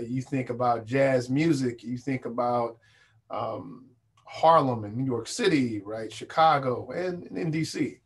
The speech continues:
Um, but at the same time, and we think about progressive movements, which, uh, would think about opening up the body politic to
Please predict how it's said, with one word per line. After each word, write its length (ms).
Um, 480
but 160
at 60
the 80
same 300
time, 580
and 100
we 100
think 200
about 160
progressive 480
movements, 640
which, 460
uh, 420
would 180
think 200
about 380
opening 380
up 260
the 80
body 260
politic 640
to 420